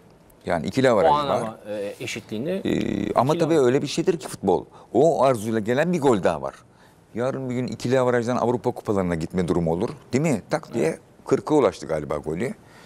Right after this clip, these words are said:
Speaker 1: Dolayısıyla
Speaker 2: Doğru. Kırk
Speaker 1: Karabük
Speaker 2: gol atıp
Speaker 1: takımı,
Speaker 2: yirmi gol yedi.
Speaker 1: Karabük takımı, e, e,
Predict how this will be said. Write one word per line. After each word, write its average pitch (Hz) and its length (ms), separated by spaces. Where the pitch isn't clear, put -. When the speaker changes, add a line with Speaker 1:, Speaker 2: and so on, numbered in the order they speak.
Speaker 1:
Dolayısıyla 131 520
Speaker 2:
Doğru. 110 120
Kırk - 140
Speaker 1:
Karabük 151 200
Speaker 2:
gol 156 80
atıp 139 120
Speaker 1:
takımı, 107 220
Speaker 2:
yirmi 143 160
gol 123 200
yedi. 107 140
Speaker 1:
Karabük 131 380
takımı, 110 380
e, 92 100
e, 80 80